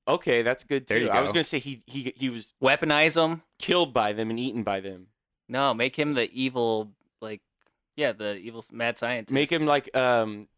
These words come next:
Speaker 1: you know, Charles Laughton in I Am the Lost Souls or something, just whipping, just huge ego running through the forest, making, like, man animal creatures or something in a lab.
Speaker 3: <laughs>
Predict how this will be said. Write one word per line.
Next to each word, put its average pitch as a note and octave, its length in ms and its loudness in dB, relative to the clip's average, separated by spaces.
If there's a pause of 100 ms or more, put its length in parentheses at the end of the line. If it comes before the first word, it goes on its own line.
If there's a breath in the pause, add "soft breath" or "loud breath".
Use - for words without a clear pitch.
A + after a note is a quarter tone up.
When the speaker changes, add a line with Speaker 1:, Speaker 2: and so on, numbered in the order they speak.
Speaker 1:
you C3 120 -6
know, A#2 200 0
Charles C#3 340 0
Laughton A2+ 340 0
in G#2+ 120 -6
I G#2 200 -2
Am A2 100 -4
the G#2+ 60 -6
Lost G2+ 400 -4
Souls G2 400 -12
or F2+ 60 -20
something, F#2 420 -20
just F#2 240 -16 (260)
whipping, G#2+ 560 -8
just G#2 200 -20 (400)
huge A#2+ 340 -8
ego G#2+ 340 -4
running G2+ 300 -4
through G#2 100 -18
the G2 80 -18
forest, G2 500 -10 (280)
making, A2 320 -2
like, G2+ 200 -6
man G2+ 460 -6
animal G2 400 -10
creatures F#2+ 500 -16
or F#2+ 60 -20
something G2+ 400 -8
in G2 120 -4
a F#2 60 -6
lab. G2 460 0
Speaker 3:
<laughs> E3 720 -2